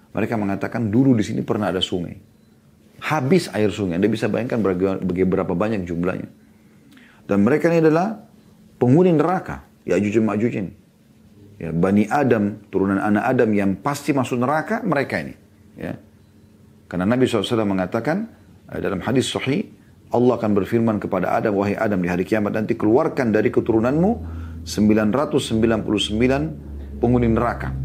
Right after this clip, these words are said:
Satu saja yang masuk surga." Maka para orang pada saat itu bingung semua. Kalau se-, se-, dari seribu orang,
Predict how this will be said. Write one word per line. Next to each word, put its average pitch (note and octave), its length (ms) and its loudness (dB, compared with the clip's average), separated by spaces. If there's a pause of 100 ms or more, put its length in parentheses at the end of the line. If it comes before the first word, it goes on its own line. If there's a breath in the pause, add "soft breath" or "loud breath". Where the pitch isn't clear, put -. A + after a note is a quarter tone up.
(360)
Satu B2+ 320 0
saja A#2 320 4
yang A2 160 2 (1120)
masuk G#2 240 -2
surga." G2 320 2 (520 loud breath)
Maka A#2 240 0
para E3+ 320 0
orang D#3 400 0
pada C3+ 160 0
saat B2+ 160 -2
itu - 160 0
bingung E3 400 4
semua. B2 400 0 (640 loud breath)
Kalau C3+ 480 2
se-, - 400 -10
se-, - 320 -8
dari C3 240 4
seribu F3 400 4
orang, B2 320 0